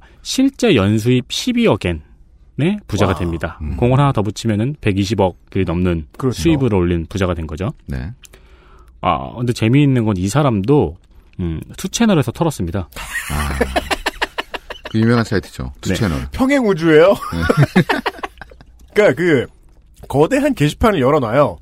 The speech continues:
Speaker 2: 그러면 외로운 현자들이 득식을 득식을 해요.
Speaker 3: 네.
Speaker 2: 이들이 털어요.
Speaker 1: 그래서 뭐 실제 사무실도 단기 임대였고,
Speaker 3: 음.
Speaker 1: 뭐 차들도 뭐 재빨리 사가지고 재빨리 인증하고 재빨리 팔고,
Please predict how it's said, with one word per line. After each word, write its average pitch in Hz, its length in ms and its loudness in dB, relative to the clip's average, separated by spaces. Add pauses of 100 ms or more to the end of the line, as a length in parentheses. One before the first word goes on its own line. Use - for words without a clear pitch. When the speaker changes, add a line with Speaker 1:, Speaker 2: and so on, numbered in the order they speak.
(580)
Speaker 2:
그러면 165 360 0
외로운 185 400 2
현자들이 226 480 0
득식을 220 280 -2
득식을 175 300 2
해요. 196 140 6 (560)
Speaker 3:
네. 73 120 -6 (460)
Speaker 2:
이들이 180 320 2
털어요. 247 920 4 (380)
Speaker 1:
그래서 101 200 -2
뭐 92 160 0
실제 160 280 -4
사무실도 165 480 2
단기 117 340 2
임대였고, 101 680 2 (100)
Speaker 3:
음. 82 320 -4
Speaker 1:
뭐 85 200 -4
차들도 143 480 -2
뭐 90 400 -4 (360)
재빨리 135 360 0
사가지고 104 380 -2
재빨리 101 560 0
인증하고 95 380 0
재빨리 92 320 -2
팔고, 110 400 0